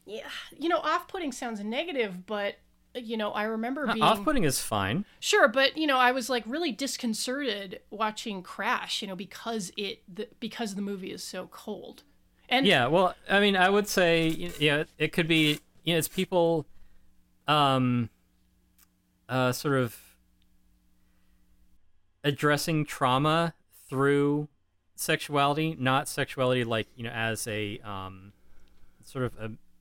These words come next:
Speaker 2: a, an end unto itself.
Speaker 1: Mm-hmm.
Speaker 2: It, it, yeah,
Speaker 1: Yeah.
Speaker 2: it isn't something that you're doing for, like, the enjoyment of it. It's something you're doing to,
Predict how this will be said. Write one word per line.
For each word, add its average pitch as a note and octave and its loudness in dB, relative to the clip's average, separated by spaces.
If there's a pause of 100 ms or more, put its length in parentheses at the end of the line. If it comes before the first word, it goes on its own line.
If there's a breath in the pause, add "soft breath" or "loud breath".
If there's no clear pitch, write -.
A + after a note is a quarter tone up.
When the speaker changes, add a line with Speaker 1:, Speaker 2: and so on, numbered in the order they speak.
(120)
Speaker 2:
a, A2 -2 (1300)
an A#2+ -6
end B2 -2 (640)
unto A2+ -12
itself. A#2 -8 (540)
Speaker 1:
Mm-hmm. F#3+ -8 (880)
Speaker 2:
It, C#3+ -2
it, D#3 -2
yeah, D3 0
Speaker 1:
Yeah. A#2+ 2
Speaker 2:
it C#3 0
isn't D#3+ -2
something D#3 -2
that D3+ 0
you're C3+ 0
doing C3 0
for, B2+ -4
like, A2+ -2
the A2+ -6
enjoyment A2 -2
of F#2+ -10
it. G2 -10
It's G#2+ -18
something A#2+ -8
you're A2 -12
doing G#2 -6 (100)
to, G2+ -8